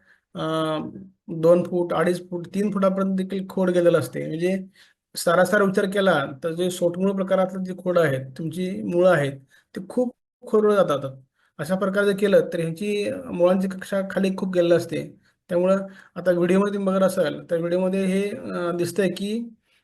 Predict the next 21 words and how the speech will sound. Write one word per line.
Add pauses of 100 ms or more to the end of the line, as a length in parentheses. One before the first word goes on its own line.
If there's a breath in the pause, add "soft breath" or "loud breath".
(160)
अं,
कशा
प्रकारे
आपल्याला
तो,
अं, (260)
अं, (260)
मुळं
कट
करत
ते
आपलं
ट्रॅक्टर
जातंय (320)
आणि (340)
पिकाचं
अवशेष
व्यवस्थापन
चांगल्या
प्रकारे
होतंय.